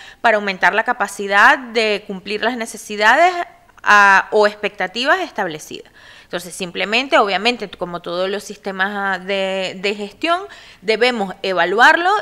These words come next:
y debemos plantear las opciones de mejora para que siempre, pues, vayamos a,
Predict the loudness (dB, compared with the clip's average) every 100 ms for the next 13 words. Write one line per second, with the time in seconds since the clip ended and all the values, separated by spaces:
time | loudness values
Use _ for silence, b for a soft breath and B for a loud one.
0 | -4 -4 -4 -4 -4 -4 -6 -8 -4 -2
1 | -2 0 2 4 2 -2 -8 -10 -10 -8
2 | -10 -6 -2 -2 2 0 0 -6 -10 -8
3 | -6 -6 -4 -4 -6 -6 -8 -8 -4 2
4 | 2 2 -4